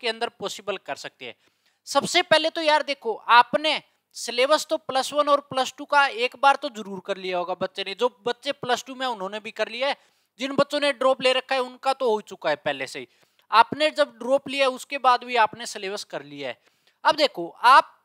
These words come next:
फिर भी अगर कोई बच्चा अगर इस चीज में पीछे है, तो भी आपका नाइंटी नाइन परसेंटाइल पॉसिबल है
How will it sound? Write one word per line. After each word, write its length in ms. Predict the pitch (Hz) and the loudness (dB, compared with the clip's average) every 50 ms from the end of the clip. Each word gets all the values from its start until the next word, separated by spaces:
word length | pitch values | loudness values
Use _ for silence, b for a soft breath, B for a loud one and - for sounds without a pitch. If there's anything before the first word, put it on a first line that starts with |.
| _ - | _ -6
फिर 120 | 277 330 | -6 -6
भी 220 | 285 277 330 349 349 | -4 0 2 4 4
अगर 220 | 320 262 311 294 | 6 6 4 2
कोई 200 | - - 294 285 | 2 -2 -6 -6
बच्चा 500 | 226 208 226 - - _ _ 247 254 240 | -4 _ -6 -6 -6 _ _ 2 4 4
अगर 200 | 233 220 220 226 | 4 2 -2 -6
इस 220 | 226 233 220 - - | -6 -8 -12 -14 -14
चीज 220 | 233 220 202 202 196 | -16 -18 -18 -12 -14
में 80 | 202 | -14
पीछे 440 | - _ 190 175 _ - 185 175 156 | -12 _ -18 -18 _ -12 -10 -8 -4
है, 360 | 147 160 165 151 - _ _ _ _ _ _ - | -2 -2 -2 -2 -4 _ _ _ _ _ _ 0
तो 120 | 294 320 | 0 2
भी 140 | 277 339 320 | 4 6 6
आपका 360 | - 370 240 - _ - 254 | 6 6 6 4 _ -2 -2
नाइंटी 380 | 240 220 214 214 214 - 233 226 | -2 0 -4 -4 -4 -6 -12 -10
नाइन 280 | 208 202 196 214 220 _ - | -4 -4 -4 -4 -6 _ -10
परसेंटाइल 480 | 202 180 - 185 175 - 175 175 202 | -10 -8 -8 -12 -8 -6 -6 -6 -6
पॉसिबल 520 | - _ 175 175 - - 175 160 175 208 247 | -8 _ -14 -12 -12 -12 -10 -10 -8 -8 -8
है 100 | 254 | -12